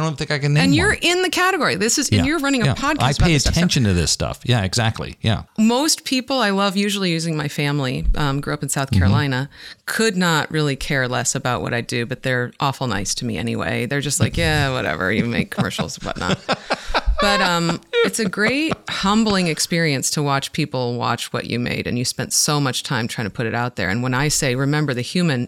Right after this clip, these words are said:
Speaker 2: it's more like, remember to get their attention in the right way. Even a terrible ad that people are making fun of, I guess, would be better than the one that nobody saw at all. Like, that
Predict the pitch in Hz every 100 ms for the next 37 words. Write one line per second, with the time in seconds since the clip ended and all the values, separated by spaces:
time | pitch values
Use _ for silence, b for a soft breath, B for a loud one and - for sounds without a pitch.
0 | - 147 - 156 202 214 156 127 123 -
1 | B B B B - 170 180 220 254 247
2 | 233 - _ - - 156 151 170 - 160
3 | 147 170 170 - 143 139 135 131 127 131
4 | - 87 - 135 - _ - 226 254 -
5 | - 156 196 151 127 135 139 107 107 -
6 | - 143 - 160 151 139 135 127 120 123
7 | 139 170 170 - 127 160 156 - - 143
8 | 139 139 127 147 147 135 131 127 127 135
9 | 131 - 135 131 151 143 139 123 117 -
10 | - 123 101 - - - - - - 139